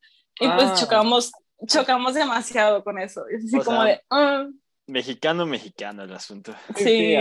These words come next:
Speaker 2: Sí, sí, sí.
Speaker 3: Ya. Sí, sí, sí. Sí pasa y creo que a nosotros nos tocó una generación muy curiosa porque, o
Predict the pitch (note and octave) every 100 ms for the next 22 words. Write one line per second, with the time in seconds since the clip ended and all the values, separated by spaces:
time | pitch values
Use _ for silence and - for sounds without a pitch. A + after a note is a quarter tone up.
0 | A3+ A3+ C#4+ C#4+ F4 D4+ D4 A#3+ A#2 A#2+
1 | _ _ _ _ _ _ B2+ G#2 - _
2 | _ _ _ _ - C#3 C3 B2 A#2+ B2
3 | A#2 _ _ _ - G3 F#3 D#3+ E3+ G3+
4 | G3+ C3 B2 A#2+ A#2 - _ _ _ -
5 | D3 C#3+ D3+ C3 A2 B2+ C3+ C3 G#2+ A2
6 | A2 A#2+ B2 B2 G2+ F#2 - A#2 A2+ A#2
7 | C#3 C3+ B2+ A#2+ - B2 - G2+ - G#2+
8 | G#2 G2+ F#2 E2